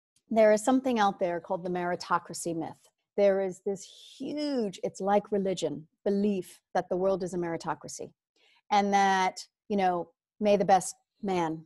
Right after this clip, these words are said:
win. And, and often it is may the best man win. In some cases, it's may the best white man win.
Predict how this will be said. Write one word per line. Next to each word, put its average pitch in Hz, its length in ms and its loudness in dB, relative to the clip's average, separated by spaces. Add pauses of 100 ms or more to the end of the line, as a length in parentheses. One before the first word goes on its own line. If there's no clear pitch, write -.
(120)
win. 156 340 -4
And, 247 220 2
and 262 120 6
often 233 440 2 (160)
it 262 200 0
is 285 340 2
may 190 140 4
the 196 80 6
best 196 300 0
man 190 240 2
win. 185 200 -4
In 190 120 -4
some 226 200 -2
cases, 196 420 -2
it's 180 140 -10
may 190 100 -6
the 185 80 -4
best 180 240 -4
white 285 220 0
man 160 200 -4
win. 160 220 -10